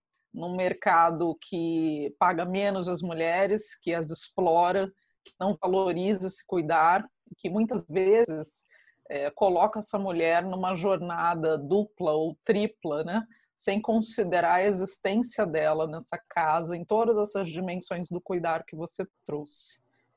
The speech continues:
Então, pra mim, é, a pauta do feminismo antirracista é uma pauta de emancipação das mulheres,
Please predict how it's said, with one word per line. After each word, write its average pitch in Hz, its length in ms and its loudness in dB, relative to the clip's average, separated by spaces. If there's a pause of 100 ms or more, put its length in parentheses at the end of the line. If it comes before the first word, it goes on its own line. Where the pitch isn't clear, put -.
(320)
Então, 180 760 -6
pra 190 160 -2
mim, 214 480 -2
é, 160 220 -6
a 143 260 -8
pauta 180 720 0
do 151 120 -10
feminismo 170 1000 -4
antirracista 190 1160 -8
é 180 80 -10
uma 190 180 -6
pauta 175 400 -2
de 160 140 -10
emancipação 170 760 -10
das 170 160 -6
mulheres, 175 880 -6